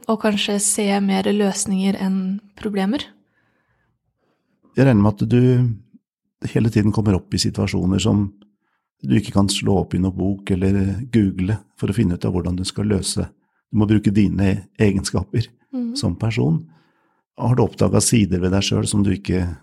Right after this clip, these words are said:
Speaker 2: visste du hadde? Er det, det, det, det, når du forteller om det du jobber med, så du smiler med øynene. Det, det virker som du trives veldig godt.
Speaker 1: Og jeg har vel oppdaget at jeg kanskje er mer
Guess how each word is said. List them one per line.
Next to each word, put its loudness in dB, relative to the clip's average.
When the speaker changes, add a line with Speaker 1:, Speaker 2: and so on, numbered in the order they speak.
Speaker 2:
visste -4
du 0
hadde? 2
Er 0
det, 2
det, -2
det, 0
det, -2
når 4
du 0
forteller -2
om 0
det 0
du 2
jobber 0
med, 0
så 0
du -4
smiler 0
med 0
øynene. 2
Det, 0
det 2
virker 0
som 0
du 0
trives 0
veldig -2
godt. -4
Speaker 1:
Og -4
jeg 0
har -2
vel 0
oppdaget -2
at -6
jeg -4
kanskje -4
er -2
mer 0